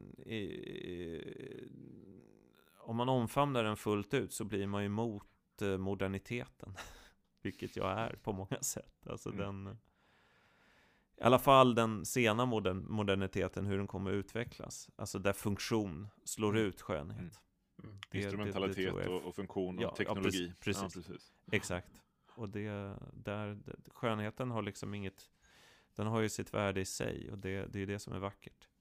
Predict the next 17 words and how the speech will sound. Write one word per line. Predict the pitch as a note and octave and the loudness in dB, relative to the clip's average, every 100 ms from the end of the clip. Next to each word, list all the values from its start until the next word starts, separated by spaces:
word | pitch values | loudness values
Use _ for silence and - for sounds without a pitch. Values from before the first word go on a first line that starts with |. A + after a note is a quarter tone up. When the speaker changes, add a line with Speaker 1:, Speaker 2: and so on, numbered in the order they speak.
| _ _ _ - | _ _ _ -20
Speaker 2:
Exakt. | - - - _ _ _ _ _ _ _ _ _ _ _ _ _ _ _ _ _ _ _ _ _ _ _ | -20 -20 -20 _ _ _ _ _ _ _ _ _ _ _ _ _ _ _ _ _ _ _ _ _ _ _
Har | - | -2
du | G2+ | 4
läst | G#2 G2+ | 4 4
någon | A#2 | 4
Jacques | A2+ - A2+ | 4 4 2
Ellul | A2 D#3+ D3+ | 4 4 4
någon | D3+ | 0
gång? | F2+ F2+ _ _ _ _ _ - - _ _ _ | -2 -6 _ _ _ _ _ -18 -18 _ _ _
Den | G2+ | -6
franske | - G#2+ - G#2+ | 0 0 0 0
filosofen | A#2 G#2+ G#2 A2+ A2 | 4 6 6 4 0
Speaker 1:
Nej. | F#2+ | 0
Speaker 2:
och | |
anarkist-teologen. | G2 - G2 - - - - G2+ F2+ D#2 F#2 F#2 F2+ - | -2 -2 -4 -6 -14 -16 0 2 2 0 0 -4 -10 -18
Ja. | - F#2 F#2+ - - _ _ | -12 -12 -12 -18 -20 _ _
Speaker 1:
Nej, | A#2+ G#2+ G2+ A#2 | 4 6 4 -2